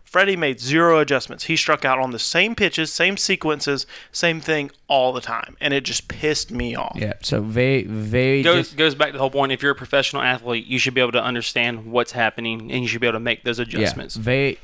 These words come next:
Speaker 2: still, like I said at the beginning of this, very disappointing postseason for Atlanta. Um,
Speaker 3: But
Speaker 2: on the other note of
Speaker 3: you know what was
Speaker 2: oh, shit.
Speaker 3: not disappointing?
Speaker 2: No, just, you know what is disappointing for the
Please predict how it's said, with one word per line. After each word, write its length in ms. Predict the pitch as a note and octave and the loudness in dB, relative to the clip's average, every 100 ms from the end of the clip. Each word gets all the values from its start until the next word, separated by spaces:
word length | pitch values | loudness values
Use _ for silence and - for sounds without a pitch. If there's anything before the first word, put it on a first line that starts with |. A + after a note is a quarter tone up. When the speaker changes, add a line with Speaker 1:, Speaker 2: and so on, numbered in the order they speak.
| - | -6
Speaker 2:
still, 300 | - C3 A2+ | -2 0 2
like 140 | B2 | 0
I 40 | B2 | 0
said 240 | - A2+ | 0 0
at 100 | G#2+ | -2
the 60 | A2 | -4
beginning 320 | G#2+ G#2+ G#2 | -6 -2 -2
of 60 | G2+ | -2
this, 200 | G2+ - | -2 -4
very 340 | - A#2 A#2 | 0 2 2
disappointing 640 | A2+ G#2+ A2 B2 A2+ G#2 | 2 -2 -2 -2 0 0
postseason 720 | A2 G#2 - G#2+ G2+ G2+ G#2 - - - - - - | 0 -2 -2 -2 0 0 -2 -6 -18 -20 -20 -20 -8
for 240 | - B2 | 0 2
Atlanta. 520 | A#2 A2 A2 G#2+ G#2+ G2+ - - - - | 2 2 0 0 -2 -4 -12 -20 -20 -10
Um, 460 | - F#2 F2+ F2+ F2 _ _ - - - - | -4 -2 -2 -4 -8 _ _ -20 -20 -20 -16
Speaker 3:
But 440 | - G3 F3 - - _ _ _ _ _ _ _ - | 2 4 4 0 -14 _ _ _ _ _ _ _ -2
Speaker 2:
on 240 | A#2 A#2+ | 0 2
the 180 | A2+ A2 | 0 -2
other 240 | C3+ C3 A#2 | 0 0 2
note 380 | A#2 A2+ G#2+ - | 2 2 0 0
of 140 | G#2+ | 2
Speaker 3:
you 80 | G#2+ | 4
know 140 | C#3+ | 4
what 140 | C#3 C3 | 4 2
was 160 | B2+ | -2
Speaker 2:
oh, 40 | A#2 | -4
shit. 180 | A#2 A#2+ | -4 0
Speaker 3:
not 380 | A#2+ D3 - - _ - | 2 0 -2 -14 _ -10
disappointing? 600 | F2+ F#3+ - G3+ G#3 F#3+ _ - | -8 -8 -8 -8 -8 -12 _ -4
Speaker 2:
No, 160 | D3 | -4
just, 280 | A3+ G#3+ - | -2 -4 -2
you 80 | F3 | 0
know 120 | D#3 | 4
what 160 | D3 C3+ | 4 2
is 160 | E3 | 0
disappointing 480 | D#3+ F3+ F#3+ G3 F#3+ | -2 -4 -2 0 0
for 240 | F3 E3 - _ | 0 -4 -4 _
the 320 | - C3 B2 | 0 2 0